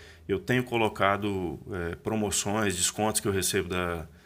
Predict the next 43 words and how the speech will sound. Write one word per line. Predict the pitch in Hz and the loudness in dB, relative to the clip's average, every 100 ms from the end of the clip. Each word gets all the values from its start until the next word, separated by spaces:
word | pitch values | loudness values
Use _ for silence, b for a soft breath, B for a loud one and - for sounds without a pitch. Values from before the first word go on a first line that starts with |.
| B B B | B B B
da | 95 | -4
Gearbest. | 95 90 80 98 104 - | 0 0 2 4 4 2
Esses | 92 101 | 0 -2
dias | 92 104 98 | 2 2 2
atrás | 92 101 104 107 | 2 2 4 4
eu | |
recebi | 104 101 95 101 | 2 2 0 -2
um | 107 | -4
cupom | 98 - 98 98 92 B B B B | -6 -4 -4 -4 -8 B B B B
da | 104 95 | -6 -2
Xiaomi | - 98 92 98 101 | 2 2 2 2 0
Mi | 90 | 0
Box. | 92 104 107 | 2 2 2
Pra | - | -2
quem | 92 107 | -2 -2
não | 107 | 0
sabe, | 95 104 98 | 2 2 4
já | 101 | 2
saiu | 101 98 98 | 2 2 2
uma | 101 | 4
versão | 101 95 104 | 4 4 0
nova, | 95 90 104 92 | 0 4 4 4
Mi | 90 | 0
Box | 90 98 92 98 | 0 0 -2 -2
S. | 87 101 - - - B B B B B B - | 2 2 2 -2 -10 B B B B B B -10
E | 87 87 90 87 | -6 -4 -2 2
ela | 92 95 | 2 2
tá | 92 | 0
custando, | 104 98 - 98 101 98 | -4 -4 -4 -2 -2 0
acho | - | 0
que | 101 | 2
oitenta | 95 107 110 | 0 -2 -2
e | 107 | 0
nove | 101 92 | 0 0
dólares, | 85 87 101 92 | 2 2 2 0
ela | 92 90 | -2 -2
tava | 101 | -2
saindo | 98 98 | 0 -2
por | 98 98 | -4 -4
cinquenta | - 92 113 127 117 | -4 -4 -4 -2 0
e | |
cinco | - 107 92 | 0 -2 -4
dólares. | 90 90 76 76 | -2 -2 -2 -6